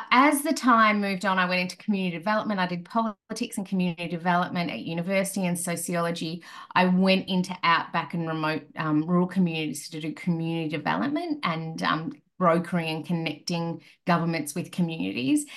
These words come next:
And that just became my thing. I then moved on, though, to the U S State Department as a locally engaged staff member. Um, so that was in my thirties.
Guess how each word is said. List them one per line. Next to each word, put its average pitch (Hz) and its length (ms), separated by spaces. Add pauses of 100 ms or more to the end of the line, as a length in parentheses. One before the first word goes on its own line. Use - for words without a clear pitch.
(140)
And 269 180
that 277 160
just 302 160
became 220 380
my 175 160
thing. 175 440
I 196 120
then 226 360
moved 233 360
on, 180 180
though, 160 180
to 160 120
the 156 80
U 147 160
S 151 100
State - 300
Department 156 500
as 151 160
a 156 60
locally 147 640
engaged 143 420
staff - 400
member. 147 380 (380)
Um, 156 460
so - 200
that 156 200
was 151 180
in 156 200
my 151 200
thirties. 160 840